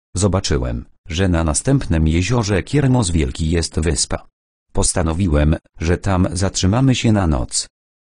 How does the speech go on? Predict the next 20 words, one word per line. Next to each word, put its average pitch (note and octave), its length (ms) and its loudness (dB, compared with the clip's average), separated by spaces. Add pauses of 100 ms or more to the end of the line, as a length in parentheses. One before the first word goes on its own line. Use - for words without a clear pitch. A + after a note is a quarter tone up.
(100)
Już A2 320 2
z E2 120 -4
daleka G#2 420 -2
widać B2+ 380 0
było C3+ 320 2
wystającą, D2 880 -2 (220)
kilka F2+ 360 0
metrów D2+ 380 -2
nad F#2+ 220 0
lustro A#2 480 0
wody, F#2+ 300 0
wysepkę. D2 640 0 (440)
Chwilę F2+ 440 -2
szukaliśmy D2 720 -2
dogodnego G#2 600 2
miejsca G#2 520 0
na E2+ 140 2
dobicie G2+ 460 0
do F2+ 140 2
brzegu. D2+ 520 -4